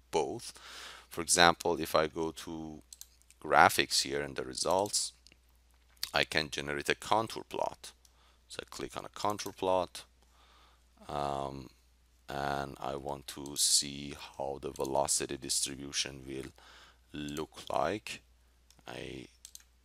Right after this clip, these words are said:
click save, and this is what I see. So in the, uh, in the contour plot, contour plot, as you see now, uh,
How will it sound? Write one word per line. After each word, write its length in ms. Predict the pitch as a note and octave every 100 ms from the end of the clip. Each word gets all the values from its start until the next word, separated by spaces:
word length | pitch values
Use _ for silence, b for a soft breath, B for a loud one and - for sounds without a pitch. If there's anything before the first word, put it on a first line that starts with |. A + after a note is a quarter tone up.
| _ _ _
click 440 | - - - - - _ _ _ _ _ _ _ -
save, 440 | - - - F2 -
and 300 | - - -
this 240 | C2+ - -
is 320 | C#2 C#2 C2
what 240 | - C#2 C#2+
I 80 | C2
see. 380 | - - - - - B B B B B B B B - - - _
So 640 | - - D#2 C#2+ C#2+ C#2 C2+ -
in 100 | C#2
the, 100 | - _ _ _ _ _ -
uh, 340 | - B1 A#1 A1
in 80 | C2+
the 80 | -
contour 440 | - A#2 C3 -
plot, 340 | D2 D2 C#2 - - -
contour 320 | F#2 - -
plot, 340 | - C#2 C#2
as 200 | C#2 C#2
you 80 | C#2+
see 280 | - D2+ D2+
now, 380 | C#2+ C#2 C#2 - B B B B -
uh, 500 | C#2 C2+ C2+ C2+